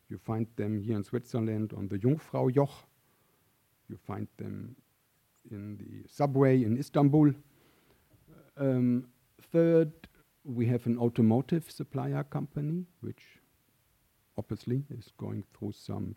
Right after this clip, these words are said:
difficult time right now. They make metal parts for the, um, automobile industry. Fourth, uh, we own companies, uh, that, uh, print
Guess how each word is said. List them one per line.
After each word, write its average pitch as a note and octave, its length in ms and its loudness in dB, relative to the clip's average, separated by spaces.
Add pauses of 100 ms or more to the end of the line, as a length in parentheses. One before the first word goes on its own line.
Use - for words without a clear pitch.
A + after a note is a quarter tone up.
difficult G#2+ 440 -8
time B2+ 280 -2
right D#3 220 -4
now. D3 340 -4
They A#2 120 -8
make G#2 300 -8
metal C3 240 -4
parts D#3 440 -8 (840)
for A#2+ 260 -4
the, A2+ 400 -4 (120)
um, A2 440 -10
automobile A#2 680 4
industry. B2 600 0 (1600)
Fourth, D3 480 0 (520)
uh, A#2 60 -8 (240)
we A#2 160 2
own A#2+ 240 6
companies, A#2+ 920 4 (400)
uh, A2 40 -8 (480)
that, G#2 220 -2 (360)
uh, A2 280 -10 (760)
print A2+ 600 2